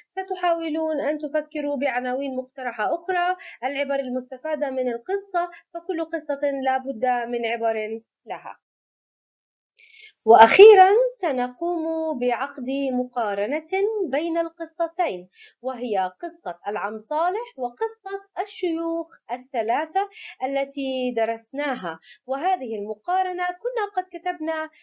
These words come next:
ما يشابهها في الوحد السابقة، فسنقوم بمقارنة القصتين من حيث العنوان،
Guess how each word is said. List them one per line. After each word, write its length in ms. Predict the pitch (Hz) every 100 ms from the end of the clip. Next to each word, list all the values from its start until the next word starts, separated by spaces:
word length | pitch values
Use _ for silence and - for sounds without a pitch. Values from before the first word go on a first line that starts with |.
| - -
ما 120 | 311
يشابهها 800 | 311 302 294 277 285 262 262 269 269
في 60 |
الوحد 600 | 247 247 254 247 233 196 -
السابقة، 800 | 208 - - 330 233 185 190 185 - - _ -
فسنقوم 640 | 262 277 277 277 339 220
بمقارنة 680 | 220 233 233 311 240 185 180 214
القصتين 840 | - 285 277 330 359 277 190 175
من 140 | 214
حيث 300 | 247 349 208 - _
العنوان، 580 | 190 185 208 214 254